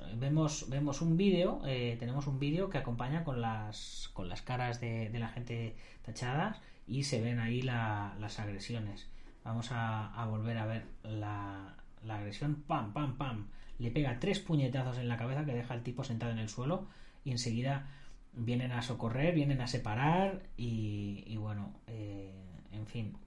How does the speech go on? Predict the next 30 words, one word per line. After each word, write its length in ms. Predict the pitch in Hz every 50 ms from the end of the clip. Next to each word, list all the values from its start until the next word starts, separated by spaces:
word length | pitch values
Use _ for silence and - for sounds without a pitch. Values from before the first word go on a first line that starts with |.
| - - - - - - - - - - - - -
Claramente, 840 | - 135 139 147 151 147 143 139 143 143 139 143 180 202 208 208 - - - - - - -
eh, 600 | - 120 123 120 117 113 110 110 107 104 104 - - - - - - - - - -
el 140 | 120 120 117
señor, 480 | - - 123 117 120 127 143 139 - - - -
eh, 340 | - 127 123 123 123 120 117 123
era 120 | 123 127
un 80 | 127 120
señor 280 | - 127 123 123 120
mayor 280 | 120 117 117 123 135 147
el 100 | 139 123
que 80 | 135
ha 40 | 127
recibido 360 | 120 117 - - 117 117 113
los 140 | 113 113 113
golpes 440 | 113 127 127 - 160 170 175 - - - - - - - - - -
y 160 | 127 120 117
claramente 580 | - 127 123 120 117 113 117 120 120 120 135
el 160 | 131 120 113 -
tipo 380 | - 117 113 - 143 - - -
estaba 340 | - - - 117 113 113 117
preparado, 540 | 117 113 107 110 110 113 113 117 127 143 -
sabía 340 | - - 110 110 113 113 113
golpear. 460 | 110 107 104 104 - 101 101 101 82
O 80 | 87 -
sea, 340 | - 104 104 101 95 92 - - - - - - - - - - - - - -
estos, 640 | 117 117 - - 135 127 120 - - - - - - - - - - - - - -
estos 320 | 117 120 - - 120 110 107
golpes, 600 | 120 127 131 - 180 190 190 190 - - - -
eh, 180 | - 117 113 110
claramente, 720 | 113 120 117 113 113 113 113 113 113 - 151 156 156 156 -